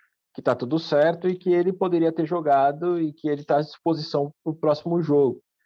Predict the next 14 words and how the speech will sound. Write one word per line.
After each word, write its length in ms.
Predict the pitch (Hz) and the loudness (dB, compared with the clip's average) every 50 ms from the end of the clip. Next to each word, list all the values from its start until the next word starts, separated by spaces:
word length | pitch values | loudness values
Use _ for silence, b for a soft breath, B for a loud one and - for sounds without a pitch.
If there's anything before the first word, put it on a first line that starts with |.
| _ _ _ _ _ _ _ _ - | _ _ _ _ _ _ _ _ -8
Eu 160 | - 120 123 | -4 0 0
acho 140 | 120 - - | 0 0 -4
que 80 | - _ | -10 _
talvez 300 | - 151 135 147 160 160 | 0 0 2 2 2 0
tentando 520 | 165 - 170 156 160 - 208 233 233 208 202 | 0 0 -2 -2 2 2 2 2 4 2 -2
limpar 720 | 170 170 160 151 - - 147 139 139 135 123 107 95 - _ - | 0 0 -2 -2 -2 2 4 6 6 6 6 4 0 -6 _ -6
a, 440 | - 123 123 123 120 117 110 - - - | -2 0 2 2 2 2 0 -2 -2 -2
a 140 | 117 117 | -2 -2
barra 520 | 110 101 104 127 135 147 147 135 135 127 113 | -2 0 0 2 4 4 4 2 2 -2 -2
dele, 540 | 98 - 123 139 156 165 160 123 110 110 107 | -2 -4 -4 -2 0 0 0 -2 -2 -6 -6
né, 480 | 110 117 117 113 110 107 107 107 110 - | -4 -4 -4 -2 -2 -2 -4 -4 -6 -6
e 220 | - 120 117 117 113 | -8 -6 -6 -6 -6
tentando 380 | - 123 120 - 127 123 123 | -6 -8 -4 -2 -2 -2 -2
deixar 500 | 120 131 123 - - 139 127 123 113 110 | -2 -2 -2 0 0 2 2 2 2 0